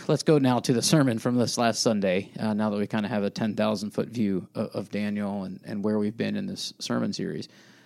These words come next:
Um, I wanna talk about the, the sermon, and, and you called it the, the power of prevailing prayer.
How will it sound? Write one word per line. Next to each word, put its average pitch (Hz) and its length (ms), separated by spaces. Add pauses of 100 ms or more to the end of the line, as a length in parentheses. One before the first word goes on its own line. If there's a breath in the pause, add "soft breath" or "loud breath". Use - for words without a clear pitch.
(240 soft breath)
Um, 120 440 (160)
I - 40
wanna 170 180
talk 165 220
about 139 180
the, 113 260 (280)
the 117 140
sermon, 127 500
and, 123 180
and 127 200
you 127 100
called 196 300
it - 140
the, 131 100
the - 160
power 196 420
of - 180
prevailing 127 680 (420 soft breath)
prayer. 90 500